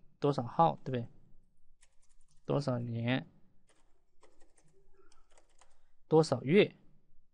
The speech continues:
那这个月的话呢，我们用小写的 M 啊。为什么是小写的 M？小写的 M 我们看一看啊，可以对照去看。小写的 M 的话，对不对？零到十二月啊，零到十二月啊，然后多少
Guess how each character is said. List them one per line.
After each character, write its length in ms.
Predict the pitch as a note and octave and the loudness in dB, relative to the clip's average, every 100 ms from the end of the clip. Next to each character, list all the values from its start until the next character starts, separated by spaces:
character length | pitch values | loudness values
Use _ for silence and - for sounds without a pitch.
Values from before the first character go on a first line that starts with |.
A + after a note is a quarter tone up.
| _ - | _ 2
那 180 | C3 | 4
这 100 | D#3+ | 4
个 60 | C#3+ | 4
月 200 | E3 F#3 | 6 6
的 100 | C3 | 6
话 120 | B2+ | 4
呢， 140 | A#2+ A#2 - - | 2 -2 -10 -6
我 80 | B2+ | 0
们 80 | C3 | 2
用 100 | C3+ | 2
小 240 | - C#3 | 0 -2
写 140 | - | -2
的 80 | B2 | -4
M 200 | C3 A#2+ - - | -2 -4 -4 -8
啊。 120 | A#2+ | 0
为 140 | D#3+ | 2
什 80 | C#3+ | 4
么 120 | C#3 | 2
是 140 | C#3+ D3 | 2 -4
小 220 | - C#3 | -2 -4
写 140 | C#3 | -2
的 100 | C3 | -2
M？ 160 | B2+ B2 - - - - - - - _ | -4 -6 -8 -20 -20 -20 -20 -20 -20 _
小 320 | - - D3 F#3+ | 0 6 8 8
写 220 | D3 B2+ | 6 4
的 160 | B2+ | 4
M 260 | B2+ C3+ C#3+ | 4 4 4
我 80 | B2+ | 4
们 100 | A#2 | 2
看 220 | - B2+ | 2 2
一 60 | A#2+ | 2
看 160 | B2+ | -2
啊， 220 | A#2+ A#2 A#2 | -4 -6 -2
可 100 | C3 | -2
以 60 | |
对 160 | B2 C#3 | 0 2
照 100 | C3 | 2
去 120 | C3 | 0
看。 200 | - C3+ | -4 -4
小 200 | A#2 C#3 | 2 2
写 120 | D#3+ | 4
的 120 | C#3 B2+ | 2 2
M 140 | B2+ | 0
的 80 | B2 | -2
话， 220 | B2 B2 - - _ - | -4 -8 -12 -20 _ -4
对 100 | C3 | 2
不 60 | |
对？ 100 | B2 - - - | 2 0 -10 0
零 300 | C3 C3 D#3 | 4 6 6
到 140 | D#3 | 6
十 200 | - C3+ | 4 4
二 120 | C#3+ | 6
月 260 | D3+ B2 - - - - | 6 2 -6 -20 -14 -6
啊， 160 | A#2 | -4
零 160 | A#2 B2+ | -2 0
到 100 | C3 | 0
十 160 | - | 0
二 80 | B2 | -4
月 160 | B2 - _ _ _ - - - - - - _ | -4 -8 _ _ _ -20 -20 -20 -20 -20 -20 _
啊， 220 | - A#2+ - - - - - | -10 -8 -10 -20 -18 -20 -6
然 140 | B2+ C3+ | 0 2
后 80 | |
多 200 | C#3 D3+ | 6 6
少 180 | D#3 A#2+ | 6 2